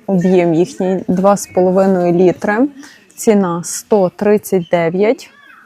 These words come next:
Приємний на дотик пластик. Тут є мірна шкала, кришка. Така, бачите, вона двохетапна. Можна повністю зняти, а можна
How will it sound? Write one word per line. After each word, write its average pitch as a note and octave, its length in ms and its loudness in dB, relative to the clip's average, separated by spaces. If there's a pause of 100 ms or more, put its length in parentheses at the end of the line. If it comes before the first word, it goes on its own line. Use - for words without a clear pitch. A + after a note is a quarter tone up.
(680)
Приємний F#3 460 0
на F3+ 160 0
дотик F#3 420 -2
пластик. A3+ 480 -2
Тут - 280 -4
є F3+ 140 0
мірна F3+ 500 0
шкала, A3 640 0 (340)
кришка. A3 640 0
Така, G3+ 240 -4
бачите, G3+ 360 -4
вона G3 400 0
двохетапна. G3 840 2
Можна F#3+ 340 -4
повністю C4 560 2
зняти, B3+ 360 -2
а G3+ 100 -4
можна G#3+ 380 -4